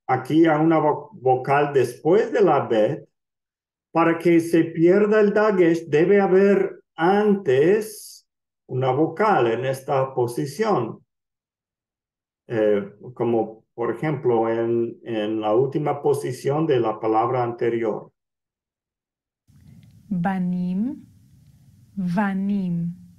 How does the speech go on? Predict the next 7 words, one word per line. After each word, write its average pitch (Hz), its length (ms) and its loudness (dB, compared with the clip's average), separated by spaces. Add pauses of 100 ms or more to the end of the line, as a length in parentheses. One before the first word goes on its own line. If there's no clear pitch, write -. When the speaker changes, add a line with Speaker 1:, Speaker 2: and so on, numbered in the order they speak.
(2250)
Speaker 2:
Bne, 208 720 -2 (1800)
bne, 226 920 -2 (1040)
David. 214 680 -2 (960)
Speaker 1:
Banim 143 1200 -2
son 160 360 -2
hijos. 165 640 0
Bne, 156 1000 0